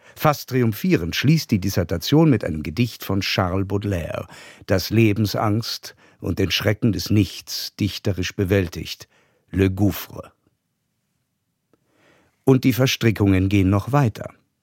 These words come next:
denn Paul Celan widmet Ingeborg Bachmann eines seiner schönsten Gedichte, nämlich Corona aus dem Jahr neunzehnhundertachtundvierzig, das um die Pole von Sexualität und Sprache kreist.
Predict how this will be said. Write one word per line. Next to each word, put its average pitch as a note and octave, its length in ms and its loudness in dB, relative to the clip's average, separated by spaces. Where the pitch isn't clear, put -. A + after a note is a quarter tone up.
denn A2 220 4
Paul G#2+ 360 2
Celan G#2 580 2
widmet A#2 400 4
Ingeborg G#2+ 480 2
Bachmann G2+ 560 2
eines A2+ 380 0
seiner G#2+ 240 2
schönsten G2 640 0
Gedichte, - 580 -4
nämlich F#2 680 0
Corona G#2 760 -2
aus - 220 -2
dem G#2+ 160 4
Jahr G2+ 280 4
neunzehnhundertachtundvierzig, G2 1600 0
das G2 220 0
um A#2 160 4
die A2 100 4
Pole C3 440 6
von G#2+ 200 2
Sexualität G#2 880 0
und G#2 160 -2
Sprache G2+ 500 -2
kreist. - 600 -12